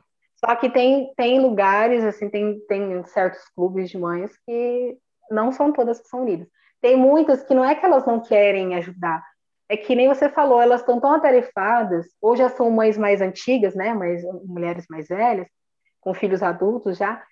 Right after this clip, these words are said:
e elas não têm muito conhecimento, não têm ali aquela,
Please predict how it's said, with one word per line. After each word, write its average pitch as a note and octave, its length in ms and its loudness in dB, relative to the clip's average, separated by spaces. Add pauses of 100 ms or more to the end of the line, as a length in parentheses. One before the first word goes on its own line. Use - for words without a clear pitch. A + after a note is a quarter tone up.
(340)
e A#3 80 2
elas C4+ 200 4
não C4+ 200 4
têm C#4+ 200 4
muito C4+ 220 2
conhecimento, A#3 1200 -2 (480)
não G#3+ 220 -2
têm A#3+ 280 0
ali G#3+ 280 4
aquela, G3 280 0